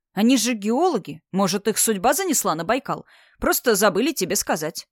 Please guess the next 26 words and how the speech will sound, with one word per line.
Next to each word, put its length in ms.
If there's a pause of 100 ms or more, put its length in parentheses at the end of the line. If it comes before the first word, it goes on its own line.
(120)
Ты 120
же 120
сама 440
говорила, 480
что 180
вы 140
не 100
очень 320
близки. 480 (360)
Вот 240
они 280
и 100
не 140
придали 500
этому 240
значения. 680 (600)
На 160
этих 240
словах 580
Зина 380
набрала 460
номер 340
в 80
своем 340
мобильном. 580 (440)
«Да, 520